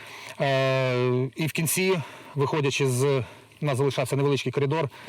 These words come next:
метрів, наві-, напевно, вісімсот. Тетріс залетів на Ельці, забра-, забрав одразу п'ятнадцять чоловік. Там ще шкода,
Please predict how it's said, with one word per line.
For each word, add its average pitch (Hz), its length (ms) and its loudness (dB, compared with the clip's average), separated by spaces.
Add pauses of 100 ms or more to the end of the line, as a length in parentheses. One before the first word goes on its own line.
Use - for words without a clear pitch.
(160)
метрів, 131 320 0
наві-, 131 200 0
напевно, 135 340 0
вісімсот. 123 500 -2 (840)
Тетріс 147 300 2
залетів 143 440 0 (320)
на 147 180 0
Ельці, 131 380 0 (680)
забра-, 147 340 0
забрав 143 260 2
одразу 135 360 0
п'ятнадцять 139 380 -2
чоловік. 151 420 0 (1120)
Там 143 140 0
ще 143 100 2
шкода, 139 360 0